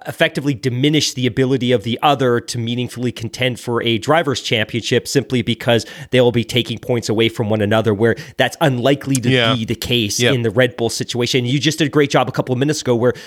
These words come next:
Speaker 1: you kind of ran down the, the competitive balance between the two Red Bull drivers, and Max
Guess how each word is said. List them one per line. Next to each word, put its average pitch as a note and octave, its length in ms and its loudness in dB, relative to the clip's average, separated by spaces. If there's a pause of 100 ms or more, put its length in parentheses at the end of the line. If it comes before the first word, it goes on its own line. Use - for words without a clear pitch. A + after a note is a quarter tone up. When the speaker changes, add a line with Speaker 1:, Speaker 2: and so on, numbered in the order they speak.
(100)
Speaker 1:
you B2+ 140 -6
kind D3 220 -2
of G#2+ 140 -4
ran C3 300 2
down B2+ 500 0
the, A#2 300 0 (280)
the B2 140 -2
competitive B2+ 840 0
balance B2 460 0
between B2+ 520 -4
the A2 80 -2
two C3 240 -4
Red B2+ 220 2
Bull A#2+ 160 -2
drivers, A2 400 0
and - 140 -8
Max C3+ 240 0